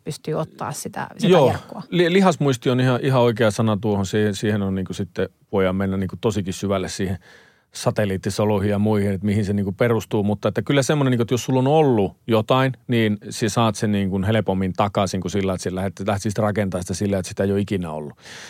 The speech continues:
Speaker 2: Että tota, se, se on niin kuin ihan varma, että jos jotain pohjaa on. Ja pohjaahan voi olla kaikenlaista, että jos ajatellaan, että vaikka tulee, vaikka saliohjauksessa mullakin on joku, joka on vaikka, vaikka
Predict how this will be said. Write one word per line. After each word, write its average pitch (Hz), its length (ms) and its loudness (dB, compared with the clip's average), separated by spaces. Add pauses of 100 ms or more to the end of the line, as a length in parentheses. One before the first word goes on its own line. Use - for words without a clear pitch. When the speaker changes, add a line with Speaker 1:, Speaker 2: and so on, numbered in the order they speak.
(140)
Speaker 2:
Että 101 240 -4
tota, 95 420 -2 (380)
se, 107 300 -8
se 127 140 2
on 117 60 0
niin 110 80 0
kuin 107 100 0
ihan 104 140 2
varma, 98 180 0
että 92 100 -6
jos 104 100 -2
jotain 104 220 -2
pohjaa 104 340 2
on. 110 120 2
Ja 101 100 0 (220)
pohjaahan 165 380 4
voi 127 60 4
olla 127 160 4
kaikenlaista, 113 760 2
että 90 160 -6
jos 98 220 -4
ajatellaan, 110 400 2
että 101 160 -4
vaikka 110 300 0 (520)
tulee, 113 640 2
vaikka 120 200 0
saliohjauksessa 120 1700 0
mullakin 113 420 0
on 117 80 0
joku, 120 240 0
joka 110 240 0
on 104 80 0
vaikka, 110 560 0
vaikka 117 220 -2